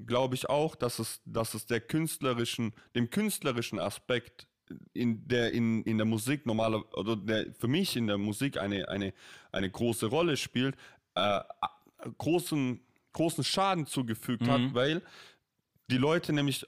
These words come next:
Speaker 1: eben immer auf diese Realness bestanden haben. Das heißt, du musstest erst nach, nach einer Handvoll Leute Kriterien erfüllen.
Speaker 2: Mhm.
Speaker 1: Die haben die Kriterien vorgegeben. Und wenn du das nicht
Speaker 2: Mhm.
Speaker 1: ge-,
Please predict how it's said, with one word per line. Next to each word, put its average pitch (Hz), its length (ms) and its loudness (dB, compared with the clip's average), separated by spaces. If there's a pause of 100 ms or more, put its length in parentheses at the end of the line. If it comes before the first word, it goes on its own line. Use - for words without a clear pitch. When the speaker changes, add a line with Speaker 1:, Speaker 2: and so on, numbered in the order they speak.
Speaker 1:
eben 143 240 2
immer 156 160 2
auf 135 180 0
diese 123 220 2
Realness 143 480 2
bestanden 156 640 0
haben. 95 280 2
Das 110 200 -2
heißt, 147 280 0 (260)
du - 100 2
musstest 185 480 0
erst 170 320 0
nach, 131 240 0 (140)
nach 131 360 0
einer 127 240 2
Handvoll 202 460 2
Leute 175 400 2
Kriterien 180 680 0
erfüllen. 151 720 2
Speaker 2:
Mhm. 92 320 -4 (1000)
Speaker 1:
Die 127 360 -2
haben 170 160 2
die 139 80 2
Kriterien 143 520 0
vorgegeben. 143 540 0
Und 135 120 2
wenn 160 140 2
du 160 60 2
das 190 360 -2
nicht 185 260 0
Speaker 2:
Mhm. 156 100 -6
Speaker 1:
ge-, 139 160 0